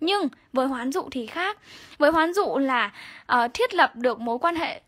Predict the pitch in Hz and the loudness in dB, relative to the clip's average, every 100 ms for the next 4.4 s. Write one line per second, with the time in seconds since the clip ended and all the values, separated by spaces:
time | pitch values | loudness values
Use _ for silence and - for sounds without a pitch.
0 | _ 240 240 370 277 247 311 277 294 247 | _ -6 -2 0 0 -2 -2 -2 -2 -4
1 | 202 226 262 254 294 262 208 214 214 233 | -6 -6 -4 -2 0 -2 -4 -8 -8 -10
2 | 220 - - 240 262 262 226 254 359 240 | -8 -6 -6 -6 -4 -4 -4 -8 -6 -4
3 | 247 226 240 349 254 247 302 311 - - | -4 -6 -8 -6 -6 -2 -2 -2 -6 -20
4 | _ - - | _ -20 -12